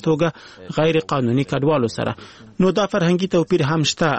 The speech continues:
او شرایط، اقلیمي شرایط او ټولنیز او اقتصادي شرایط او هغه فشارونه چې د سیمې د حکومتونو لخوا پر خلکو راځي،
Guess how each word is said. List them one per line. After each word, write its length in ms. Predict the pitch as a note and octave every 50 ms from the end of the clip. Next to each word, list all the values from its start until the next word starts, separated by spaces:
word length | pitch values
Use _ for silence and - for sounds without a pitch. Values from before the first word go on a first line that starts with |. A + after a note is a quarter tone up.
| A2+
او 140 | C3 C3 C3
شرایط، 600 | B2 - - C3+ C3 C3+ D3+ E3+ F3 - - - -
اقلیمي 400 | G#3 E3 - - C3+ C3 D3+ F3+
شرایط 500 | F3+ - F3 D#3+ D#3 D3+ D3+ D3+ D3+ -
او 100 | D3 C3
ټولنیز 440 | C3 - C#3 C3 B2+ B2+ D3 D#3 D3
او 100 | D#3 C#3+
اقتصادي 460 | C#3 - - - B2 - B2 C3 E3+
شرایط 440 | E3 - E3+ D#3 D#3 D#3 E3 D#3+ -
او 120 | D3+ C3 B2+
هغه 220 | A#2+ C#3 C#3 D3
فشارونه 480 | C3+ - C3+ - C3+ B2+ D#3 F#3 G3 F#3+
چې 180 | F3 - - F#3+ E3+ - - - - - - - -
د 60 | E3
سیمې 320 | E3+ - - A3 G#3 G#3 F#3+
د 100 | F3 D3+
حکومتونو 520 | C3+ D3 - D3+ C3+ B2+ - E3+ E3+ D#3+
لخوا 320 | D3 C3+ B2+ - - F3+ F#3
پر 160 | F#3 - D#3
خلکو 360 | C3 - - D#3+ C#3+ - - A#2
راځي، 280 | G#2 G#2 G#2+ A#2+ C3+